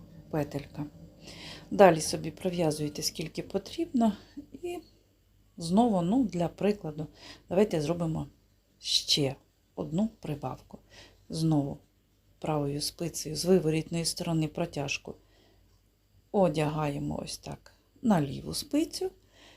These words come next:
і за задню стіночку знову пров'язуємо лицьовою схрещеною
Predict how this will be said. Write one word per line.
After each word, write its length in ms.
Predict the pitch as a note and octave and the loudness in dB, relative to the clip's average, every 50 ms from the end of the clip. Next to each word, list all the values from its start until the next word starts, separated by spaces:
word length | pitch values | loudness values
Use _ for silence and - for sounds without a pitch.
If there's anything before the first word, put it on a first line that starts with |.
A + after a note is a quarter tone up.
| _ _ _ _ - | _ _ _ _ -4
і 200 | - A4+ G4 D4 | 2 4 4 6
за 260 | G3 F3+ F#3 F3+ E3+ | 6 8 8 8 8
задню 420 | D#3+ E3 E3+ D#3+ D3+ D3+ D#3 D#3 C#3+ | 6 4 4 4 2 2 0 -4 -4
стіночку 840 | - - - - G#3+ G3+ G3+ G#3+ B3 B3 - - - - - - - - _ _ _ _ _ _ _ - | -4 -6 -4 -2 0 0 2 0 0 -2 -4 -8 -8 -8 -8 -8 -8 -14 _ _ _ _ _ _ _ -14
знову 640 | - F3 E3+ F3 F3+ F3+ F#3 G3 G#3+ A3+ B3 C4+ D4 - - _ _ _ | -10 -4 0 2 2 4 4 4 2 2 0 -2 -4 -4 -8 _ _ _
пров'язуємо 1040 | - F#3+ F3 D#3 D3 - D#3 D3+ C3+ C3 C#3 D3+ - - G#3+ A#3+ C4 C#4+ C#4+ C#4+ C#4 - | -10 -6 -6 -6 -6 -6 -6 -6 -4 -4 -4 -4 -4 -4 -4 -2 0 0 0 -2 -2 -2
лицьовою 720 | G3 F3+ E3+ - - - D3 C#3+ D#3 F3+ C4 F4 F4+ E4 | -2 -2 -2 -2 -2 -4 -6 -4 -2 0 0 0 0 -2
схрещеною 720 | - - - F#3+ G#3+ A#3 - - - A3 G3+ G3 F#3 F#3 | -4 -4 -2 0 0 0 0 -2 -2 -2 0 0 -2 -4